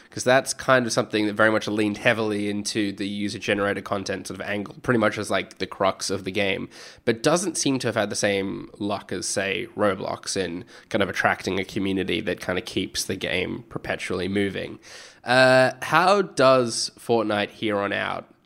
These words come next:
attract creators and, I suppose, players to engage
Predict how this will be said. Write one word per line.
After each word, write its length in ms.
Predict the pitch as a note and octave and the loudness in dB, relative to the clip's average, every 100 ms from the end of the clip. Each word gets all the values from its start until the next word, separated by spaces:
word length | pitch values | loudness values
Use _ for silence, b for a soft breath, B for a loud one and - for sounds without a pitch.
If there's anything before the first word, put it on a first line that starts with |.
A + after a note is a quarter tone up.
| - | -8
attract 680 | A2+ - - G#2+ G2 - - | -6 -4 0 0 0 -4 -8
creators 640 | - F#2+ F#2+ F2+ F2 - | -2 0 0 -4 -4 -6
and, 200 | - A2+ | -2 2
I 20 | A2+ | 2
suppose, 300 | - A2 G#2+ | 2 0 0
players 520 | - G#2+ G2+ G2+ G2+ | -2 -2 0 -2 -4
to 320 | - G2+ G2 b b b - | -4 -4 -4 b b b -2
engage 1000 | A2+ G#2 - G2+ G2+ G2 G2 G2 - | 0 0 0 2 2 0 -2 -4 -4